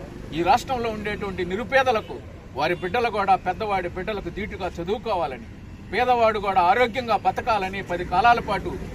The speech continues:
కోటీశ్వరుడికి ఏ విధమైనటువంటి వస్తువులు ఉంటాయో, ఆ విధమైనటువంటి వస్తువులు కల్పించేదానికి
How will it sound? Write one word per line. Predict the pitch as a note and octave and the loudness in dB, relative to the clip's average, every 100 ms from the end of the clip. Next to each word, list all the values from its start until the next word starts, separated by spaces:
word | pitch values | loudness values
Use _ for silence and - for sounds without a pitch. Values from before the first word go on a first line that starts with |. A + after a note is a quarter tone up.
| - - | -10 -6
కోటీశ్వరుడికి | F3 G3+ D4 - B3+ A#3+ A3+ G3+ - - - - D#3 | -4 -2 -4 -2 -2 -2 -4 -4 -6 -10 -12 -8 -2
ఏ | |
విధమైనటువంటి | G#3+ B3+ B3+ B3+ E3+ A3 F3+ | 0 2 2 0 -2 -4 -4
వస్తువులు | F#3 G3 A#3 | -4 -2 -2
ఉంటాయో, | A3 G#3 F#3+ | -2 -2 0
ఆ | F3+ E3 | 4 4
విధమైనటువంటి | E3+ G#3 A#3 A3 G#3+ F#3+ | 2 -2 -2 -2 -4 -6
వస్తువులు | E3+ F3 - C4 | -4 -4 -2 -2
కల్పించేదానికి | A#3 G3+ G3 F#3 F3+ - - - | -2 -4 -6 -4 -4 -4 -8 -8